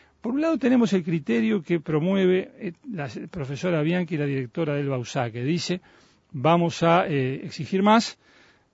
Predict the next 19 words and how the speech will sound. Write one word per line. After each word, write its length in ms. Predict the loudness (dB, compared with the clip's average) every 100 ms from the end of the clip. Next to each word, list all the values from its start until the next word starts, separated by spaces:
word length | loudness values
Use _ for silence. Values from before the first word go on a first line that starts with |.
| _
no 160 | 2
vamos 280 | 4 4 2
a 60 | -2
ser, 520 | 2 6 6 4 0
eh, 220 | -4 -6 0
tan 340 | 2 2 2
benévolos 480 | 2 4 6 6 6
en 60 | 2
materia 360 | 0 2 2 2
de 80 |
inasistencia, 760 | 2 2 -2 -2 4 4 4 2
queremos 340 | 4 4 2 0
que 160 | 2
vengan 320 | 4 6 6
a 60 | 4
clase 380 | 6 6 6 4
y 20 |
que 100 | 2
estudien", 600 | 2 6 8 6 2 -4